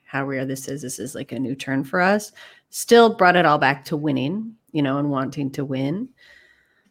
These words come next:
um, and thinking that that's possible in Toronto. Uh, I thought it was a nice gesture that you've got some of the, like, the young guys showed up, you know, for the presser yesterday. Uh, I saw there was, like, some chatter around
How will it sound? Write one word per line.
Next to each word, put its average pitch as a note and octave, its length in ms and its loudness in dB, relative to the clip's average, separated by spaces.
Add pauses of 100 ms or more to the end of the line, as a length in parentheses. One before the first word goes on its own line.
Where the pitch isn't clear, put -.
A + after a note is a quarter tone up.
(200)
um, C#3+ 300 2
and D3 160 -4
thinking D#3 400 0
that B2+ 360 -4
that's D#3+ 300 -2
possible D#3 760 -8 (380)
in D#3 140 -4
Toronto. D#3 720 -4 (240)
Uh, D#3+ 200 0
I F3+ 120 2
thought A3+ 180 2
it G3 40 4
was G3+ 140 2
a G#3 60 2
nice F3 240 2
gesture E3 460 2
that D3 280 0
you've E3 140 -8
got C3+ 260 0
some D#3+ 160 -2
of D3 60 2
the, C#3 140 -4 (180)
like, D3 180 -6
the D3 80 -4
young C3+ 260 -2
guys C3+ 280 -4
showed C#3+ 280 -2
up, C3 280 -4 (500)
you D#3+ 100 -4
know, C#3+ 280 -2 (240)
for D3+ 160 -6
the C#3+ 80 -6
presser D3 340 -4
yesterday. G3 760 -2 (500)
Uh, C3+ 340 -2 (400)
I D#3 260 -2 (260)
saw E3+ 340 0
there A#3 200 0
was, A3 220 -4
like, G3 200 -4
some A3+ 200 -8
chatter G3 540 -2
around G3+ 480 -4